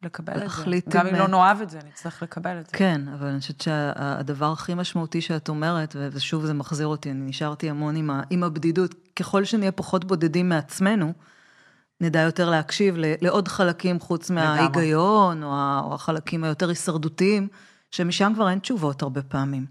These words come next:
Speaker 1: נכון.
Speaker 2: המון, המון פעמים.
Speaker 1: נכון. לגמרי, אני מסכימה עם זה מאוד.
Speaker 2: יש כלים עוקפי מוח?
Speaker 1: מה זה אומר?
Speaker 2: אני אתן לך את ה-, את ה-, את ההגדרה שלי, לכ-,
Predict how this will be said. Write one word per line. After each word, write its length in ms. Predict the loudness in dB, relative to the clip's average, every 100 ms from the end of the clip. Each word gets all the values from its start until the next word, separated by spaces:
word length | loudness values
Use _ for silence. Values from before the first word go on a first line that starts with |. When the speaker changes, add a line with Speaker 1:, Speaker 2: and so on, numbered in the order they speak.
| _ -16
Speaker 1:
נכון. 340 | -12 -10 -10 _ -6
Speaker 2:
המון, 340 | -2 0 0 0
המון 280 | 0 0 0
פעמים. 440 | -2 -2 -2 -2 -4 -12
Speaker 1:
נכון. 280 | -12 -6 -6 -8 _ _ -12 -8
לגמרי, 360 | 0 0 0
אני 120 | -4
מסכימה 440 | -10 -12 -10 -4 -4
עם 80 | -4
זה 140 | -8
מאוד. 300 | -10 -10 -12 -6
Speaker 2:
יש 240 | -2 -2 -2
כלים 320 | 0 0 0
עוקפי 380 | -2 -2 -2 -2
מוח? 500 | 0 -2 -2 -8 -8 _ _ _ _ _ -8
Speaker 1:
מה 140 | -6
זה 140 | -4
אומר? 240 | -6 -6 -8 -12 -20 _ -4
Speaker 2:
אני 220 | 0 0
אתן 200 | 2 0
לך 240 | 0 0
את 160 | -4 4
ה-, 240 | 4 6 2
את 160 | -2 0
ה-, 460 | 2 2 2 0 -2
את 120 | 0
ההגדרה 440 | 0 2 2 2
שלי, 340 | 2 0 4 2
לכ-, 240 | 2